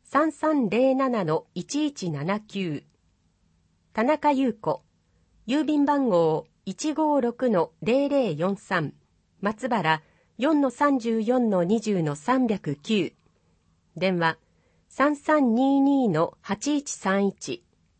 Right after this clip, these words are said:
日江島進。郵便番号一五六の零零五五。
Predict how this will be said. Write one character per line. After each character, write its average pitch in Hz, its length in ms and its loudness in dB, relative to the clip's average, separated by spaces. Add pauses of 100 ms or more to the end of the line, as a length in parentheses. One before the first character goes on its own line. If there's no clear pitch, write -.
(640)
日 214 160 0
江 285 80 4
島 269 280 0
進。 190 540 -2 (480)
郵 240 180 2
便 277 220 2
番 269 220 2
号 165 360 2 (160)
一 294 280 -6
五 294 260 2
六 254 320 0
の 175 280 2
零 262 280 2
零 262 280 2
五 208 280 0
五。 185 400 0